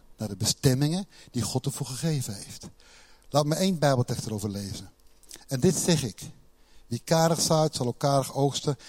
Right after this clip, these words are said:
En wie zegenrijk zaait, zal zegenrijk oogsten. Die kennen we allemaal. Maar nu vers acht. En God is bij machten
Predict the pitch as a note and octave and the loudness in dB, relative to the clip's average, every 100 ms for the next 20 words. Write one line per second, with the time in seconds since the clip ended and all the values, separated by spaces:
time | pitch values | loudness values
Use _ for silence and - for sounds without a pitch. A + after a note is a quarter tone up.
0 | - - A2 G#2+ C#3+ C3 B2+ B2 C3 B2 | -18 -10 -4 2 4 4 0 -2 -2 -2
1 | - A2+ G2+ A#2+ A2 G#2+ - G#2+ F#2+ A2 | -2 -6 -2 -4 -4 -8 -8 -10 -10 -10
2 | B2+ D#3 C#3+ C#3 A#2+ A#2 F#2+ - - - | 0 2 2 0 -2 -2 -6 -10 -20 -4
3 | C3 D3 C3 C#3+ B2+ G2+ - - - _ | 2 4 6 4 2 -6 -10 -12 -16 _
4 | - - - - - C#3+ A2+ - G2+ - | -20 -20 -20 -12 -2 0 0 -4 -6 -6
5 | - - - _ - _ _ - - - | -12 -16 -20 _ -20 _ _ -20 -10 2
6 | D#3 D3+ C3+ B2+ A2+ - - | 4 6 4 2 -2 -8 -12